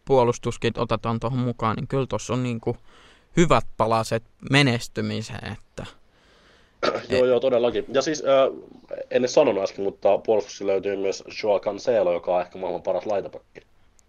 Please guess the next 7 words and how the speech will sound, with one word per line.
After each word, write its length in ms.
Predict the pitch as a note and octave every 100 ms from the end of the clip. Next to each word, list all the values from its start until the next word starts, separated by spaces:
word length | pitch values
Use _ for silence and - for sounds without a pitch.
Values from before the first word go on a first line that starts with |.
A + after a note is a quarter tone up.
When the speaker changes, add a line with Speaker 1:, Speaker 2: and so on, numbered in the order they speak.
| _ _ -
Speaker 1:
Mm. 260 | A1+ G2
Speaker 2:
Ainakin 240 | F2 F2 F#2+
yksi 200 | F#2 F2+
niistä. 300 | D#2 - - _ _ _ - - _ - - - - - - - - _
<clears throat> 1200 | - - - - D3+ E3+ - E3 D#3 - - -
Niin 140 | A2+ A2
tota, 300 | G#2 A2+